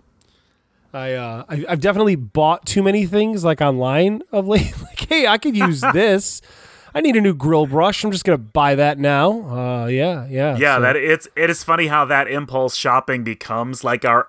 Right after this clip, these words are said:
Speaker 2: our connection to the outside world. Like, <laughs> like, "Oh, hey, I, I needed some watch batteries, uh, for a guitar tuner." And I'm like, "Oh, I will order these online," because it is, you
Speaker 1: Yep.
Speaker 2: know, like, <laughs> it's something I have to have. <laughs>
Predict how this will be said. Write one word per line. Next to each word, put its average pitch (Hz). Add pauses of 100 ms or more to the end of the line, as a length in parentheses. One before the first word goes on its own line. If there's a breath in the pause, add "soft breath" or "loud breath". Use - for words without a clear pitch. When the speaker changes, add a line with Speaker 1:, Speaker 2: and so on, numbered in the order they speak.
Speaker 2:
our 120
connection 120
to 127
the 117
outside 113
world. 101
Like, 101 (440 loud breath)
<laughs> -
like, 131
"Oh, 175
hey, 156
I, 113
I 156
needed 160
some 120
watch -
batteries, 143 (420 loud breath)
uh, 113 (360 loud breath)
for 117
a 127
guitar 117
tuner." 92 (220 loud breath)
And 147
I'm 151
like, 135
"Oh, 147 (300 soft breath)
I 147
will 87
order 180
these 226
online," 131
because 120
it 175
is, 147
you 135
Speaker 1:
Yep. 190
Speaker 2:
know, 120
like, 120 (180)
<laughs> -
it's 208
something 233
I 127
have 226
to 262
have. 113
<laughs> 196